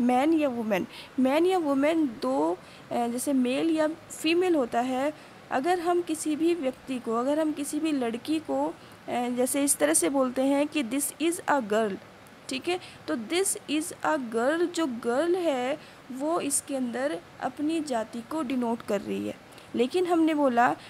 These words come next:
"रूपा is a beautiful girl", ठीक है, यदि हम,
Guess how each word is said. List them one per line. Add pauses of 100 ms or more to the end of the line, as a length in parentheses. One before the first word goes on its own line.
(140)
"रूपा
is (200)
a (260)
beautiful
girl", (480)
ठीक
है,
यदि
हम,